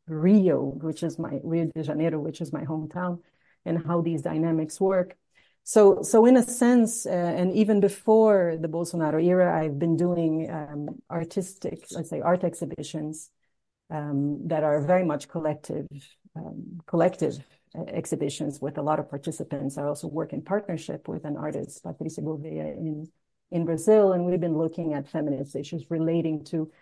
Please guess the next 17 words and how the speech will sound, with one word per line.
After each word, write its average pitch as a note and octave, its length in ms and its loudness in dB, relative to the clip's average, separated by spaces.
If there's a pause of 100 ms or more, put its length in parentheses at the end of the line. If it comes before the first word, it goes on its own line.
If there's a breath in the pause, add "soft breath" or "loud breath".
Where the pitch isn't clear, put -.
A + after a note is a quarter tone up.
(200 soft breath)
even F3+ 220 2
the E3+ 80 4
colonial G3 480 8
legacies, E3+ 840 2 (460 soft breath)
um, C#3+ 380 0
on E3 180 2
the D#3+ 60 2
history E3 500 0
of D3 260 -2 (420)
Brazilian D#3 460 0
women, F3 580 2 (140)
and E3 220 0
especially E3+ 500 4
Black D3 300 -2
women - 340 -4
in, C#3 440 -4
um, E3 480 -10